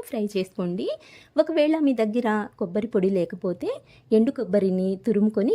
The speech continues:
యాడ్ చేసుకోండి, లేదా మిక్సీ పట్టైనా సరే వేసుకోవచ్చండి. చూడండి, ఇలా ఫ్రై అయ్యే కొద్దీ మనకు కమ్మటి వాసన అనేది వస్తుంది.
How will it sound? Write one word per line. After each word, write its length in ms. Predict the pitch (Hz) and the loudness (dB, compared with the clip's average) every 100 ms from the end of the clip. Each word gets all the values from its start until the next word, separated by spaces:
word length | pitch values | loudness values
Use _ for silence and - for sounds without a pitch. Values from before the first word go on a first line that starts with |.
| 269 | 0
యాడ్ 180 | 202 - | -4 -4
చేసుకోండి, 520 | 185 - 190 180 285 605 - 285 | -6 -4 -4 -2 -2 -4 -4 0
లేదా 220 | 294 294 302 233 | 2 2 0 -2
మిక్సీ 260 | 233 233 233 | -4 -8 -8
పట్టైనా 380 | 220 196 202 202 | -4 -2 -2 -4
సరే 180 | 202 294 415 | -4 -2 -2
వేసుకోవచ్చండి. 880 | 202 175 - 190 202 - 180 180 330 554 - - _ - | -2 -6 -8 -8 -8 -8 -6 -4 -4 -6 -10 -20 _ -2
చూడండి, 380 | 311 330 311 349 | 0 2 2 2
ఇలా 140 | 262 247 233 | 0 -4 -6
ఫ్రై 140 | 226 226 240 | -2 0 2
అయ్యే 180 | 220 220 | 2 0
కొద్దీ 260 | 220 180 285 330 | -4 -2 0 2
మనకు 240 | 233 202 330 254 | 0 -2 -6 -2
కమ్మటి 400 | 214 208 233 285 202 | 0 0 -2 -8 -12
వాసన 320 | 202 240 220 202 | -8 -4 0 0
అనేది 240 | 190 330 214 | -2 -4 -6
వస్తుంది. 500 | - - 196 190 | -8 -4 -2 -2